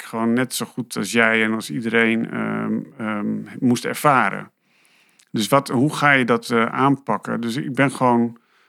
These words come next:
ook maar begonnen. En, ehm, en dan situaties zoeken,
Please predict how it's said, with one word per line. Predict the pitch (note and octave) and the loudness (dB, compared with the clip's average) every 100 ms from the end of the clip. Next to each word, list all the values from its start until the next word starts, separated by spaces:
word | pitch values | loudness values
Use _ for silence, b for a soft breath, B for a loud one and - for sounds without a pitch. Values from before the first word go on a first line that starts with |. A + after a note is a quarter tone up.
| b _ | b _
ook | - D#3 | -2 2
maar | D#3+ | 2
begonnen. | A#2+ A2+ - D#3 A2 G#2 - _ | 2 0 0 2 2 -2 -12 _
En, | - B2 A#2 | -2 2 4
ehm, | A2+ A2 A2 A2 A2+ | 4 4 2 0 -2
en | - C3 | 0 2
dan | B2 C3+ - _ _ _ | 4 2 -2 _ _ _
situaties | - - C#3+ C3 C3+ - B2+ | -8 -6 0 4 4 2 -4
zoeken, | - D#3 - A#2 C#3 | 0 0 2 0 0